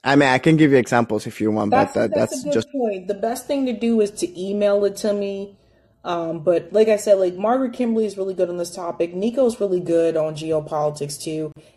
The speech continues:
Speaker 2: And Colin is, you know, his parents are originally from Africa. So, like, he has lived there. Um, so he talks about it from personal experience as well. Colin was actually the one that informed me that, like, not everybody in Africa is okay with China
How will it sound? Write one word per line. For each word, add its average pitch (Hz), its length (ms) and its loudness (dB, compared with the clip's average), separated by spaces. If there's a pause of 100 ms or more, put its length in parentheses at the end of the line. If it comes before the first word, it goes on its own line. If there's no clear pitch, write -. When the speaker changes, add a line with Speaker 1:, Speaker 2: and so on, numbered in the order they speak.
Speaker 2:
And 175 180 -2
Colin 185 840 -2
is, 156 560 -6
you 170 60 -6
know, 160 100 -4
his 175 140 -6
parents 165 340 -4
are 151 100 2
originally 147 360 -4
from 165 260 -6
Africa. 147 460 -4
So, 147 160 -6
like, 143 240 0
he 165 140 -6
has 165 460 -6
lived 170 380 -2
there. 127 460 -4 (280)
Um, 143 240 -6
so 156 120 -4
he 180 120 -6
talks 175 300 -4
about 156 220 -4
it 147 60 -10
from 147 120 -8
personal 165 380 -6
experience 139 500 -10
as 139 120 -10
well. 151 280 -2 (260)
Colin 381 360 0
was 262 120 0
actually 220 340 -4
the 185 60 -6
one 175 360 -6
that 160 120 -2
informed 190 440 -4
me 165 180 -6
that, 151 160 -4
like, 147 280 -4
not 160 360 -4
everybody 190 720 -2
in 160 80 -4
Africa 160 440 -6
is 151 220 -4
okay 151 680 -4 (220)
with 175 240 -4
China 151 720 -6